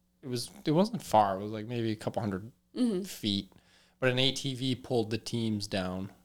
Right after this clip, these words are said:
Speaker 2: Mm-hmm.
Speaker 1: um, to the start. Then they hooked it up to the sled, and then off they went. So that process was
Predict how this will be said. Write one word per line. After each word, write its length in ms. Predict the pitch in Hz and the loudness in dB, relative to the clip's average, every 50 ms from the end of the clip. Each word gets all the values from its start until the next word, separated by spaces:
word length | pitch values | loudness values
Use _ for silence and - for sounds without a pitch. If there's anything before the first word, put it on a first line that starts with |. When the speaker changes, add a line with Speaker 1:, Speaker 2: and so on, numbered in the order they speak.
| _ _ - | _ _ -4
Speaker 2:
Mm-hmm. 1200 | 240 240 220 175 165 170 185 - _ _ _ _ _ _ _ _ _ _ _ _ _ _ - 123 | -2 0 0 0 0 -2 -4 -8 _ _ _ _ _ _ _ _ _ _ _ _ _ _ -8 -4
Speaker 1:
um, 580 | 120 117 113 113 110 107 107 107 107 107 110 - | -2 -2 0 0 0 0 -2 -2 -4 -6 -8 -8
to 120 | - - 110 | -8 -6 -4
the 80 | 104 | -2
start. 580 | - - - - 113 104 101 101 101 - - - _ _ _ _ _ _ _ - | 0 0 2 4 6 6 6 6 4 2 -2 -8 _ _ _ _ _ _ _ -6
Then 120 | 131 127 | -2 0
they 80 | 127 120 | 0 2
hooked 220 | 123 135 123 - | 0 0 -2 -2
it 80 | 131 123 | 0 0
up 120 | 131 - - | 0 -2 -2
to 100 | - 135 | -8 -2
the 80 | 135 | 2
sled, 480 | - - - 127 120 110 107 107 107 - - - - _ _ _ _ _ _ _ _ _ _ _ _ _ _ _ _ _ - | 2 4 4 4 4 4 4 2 2 -2 -8 -16 -20 _ _ _ _ _ _ _ _ _ _ _ _ _ _ _ _ _ -4
and 180 | 135 117 113 113 | -2 0 2 2
then 500 | 117 113 110 113 113 113 113 110 110 107 - - - _ _ _ _ _ _ _ _ _ _ _ _ - | 2 2 2 2 0 0 0 -2 -2 -4 -8 -14 -20 _ _ _ _ _ _ _ _ _ _ _ _ 0
off 240 | 127 110 - - - | 0 0 0 0 0
they 100 | 113 110 | 0 0
went. 400 | 104 104 110 101 98 95 - - - _ _ - | 2 2 0 0 0 -2 -4 -6 -14 _ _ -4
So 220 | - - - 107 104 | 0 0 2 2 4
that 240 | 107 117 117 - - | 4 4 4 4 2
process 540 | - 127 113 107 107 - 117 107 - - 113 | 0 0 0 0 0 -2 -4 -4 -6 -6 -4
was 480 | 110 104 101 107 - - - - - | -4 -4 -2 0 2 2 2 0 -2